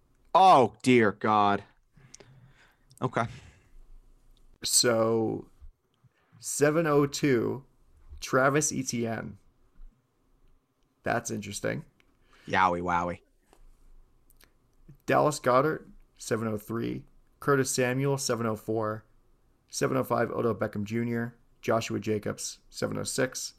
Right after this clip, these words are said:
Speaker 1: I mean, it's great value at the seven six.
Speaker 2: Yeah, it's really good. It's really,
Speaker 1: That's
Speaker 2: really
Speaker 1: such
Speaker 2: good.
Speaker 1: good value. That's
Speaker 2: Speaking of
Speaker 1: such good value. Holy
Speaker 2: speaking
Speaker 1: crap.
Speaker 2: of good value, Tyler Boyd at the seven oh seven.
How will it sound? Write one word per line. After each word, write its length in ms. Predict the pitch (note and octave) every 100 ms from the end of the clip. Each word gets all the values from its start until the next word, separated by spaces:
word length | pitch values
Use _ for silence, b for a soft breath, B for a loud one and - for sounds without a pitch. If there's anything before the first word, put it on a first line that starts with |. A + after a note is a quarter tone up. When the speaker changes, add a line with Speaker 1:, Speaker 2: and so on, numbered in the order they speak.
| _
Speaker 1:
I 40 | E3+
mean, 100 | G3+
it's 100 | -
great 420 | - - C#3 -
value 320 | B2+ E3+ E3
at 80 | C3+
the 80 | C3
seven 420 | - F#3 F#3+ D#3
six. 800 | - - D#3 F3 G#3+ - - - _ _
Speaker 2:
Yeah, 260 | A#2+ A2 A2
it's 180 | -
really 260 | A2+ A2 A2
good. 280 | G#2 G#2+ G2+ - -
It's 120 | A2+
really, 200 | A2 A2+
Speaker 1:
That's 140 | G#2+ G#2
Speaker 2:
really 140 | G#2
Speaker 1:
such 180 | G#2 G#2+
Speaker 2:
good. 120 | -
Speaker 1:
good 180 | A#3 G#3
value. 520 | A#3+ B3 A#3 G#3 C#3 - _ _ _ _ _ _ _ _ - - - _ -
That's 120 | G#4
Speaker 2:
Speaking 220 | - D#3+
of 60 | C3
Speaker 1:
such 140 | A#2+
good 160 | - G#3
value. 360 | D#3+ B2+ A2 G2+
Holy 300 | C4+ F4 A3
Speaker 2:
speaking 200 | G#2 D#3
Speaker 1:
crap. 220 | D#3 C#3+
Speaker 2:
of 40 |
good 140 | A#2+ G#2+
value, 520 | A2+ A#2 A2+ A2 G#2+ _ -
Tyler 300 | C#3 C#3 A2+
Boyd 480 | G#2+ A2+ B2+ C#3 -
at 120 | G#2+
the 60 | A2+
seven 280 | C3 A#2+
oh 60 | A#2+
seven. 400 | - A#2+ C3 E3+